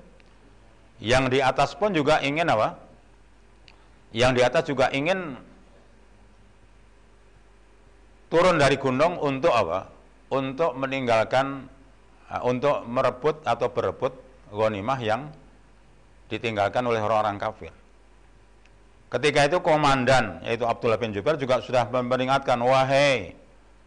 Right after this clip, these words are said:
tentara sekalian, kalian sudah dipesan oleh Rasulullah, jangan turun." Tetapi kemudian mereka menjawab apa?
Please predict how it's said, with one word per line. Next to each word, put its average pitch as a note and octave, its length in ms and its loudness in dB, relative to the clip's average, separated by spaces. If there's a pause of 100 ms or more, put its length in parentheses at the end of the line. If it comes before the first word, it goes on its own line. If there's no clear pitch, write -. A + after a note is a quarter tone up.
(1600)
tentara C3 400 2
sekalian, B2+ 640 2
kalian C#3 400 2
sudah A#2+ 240 0
dipesan A#2+ 400 -2
oleh C3 160 2
Rasulullah, D3+ 320 0
jangan C#3 400 0
turun." D3+ 480 0 (1600)
Tetapi A2+ 400 0
kemudian A2 400 -4
mereka A#2 400 -2
menjawab G2 480 -4 (240)
apa? F#2+ 480 -4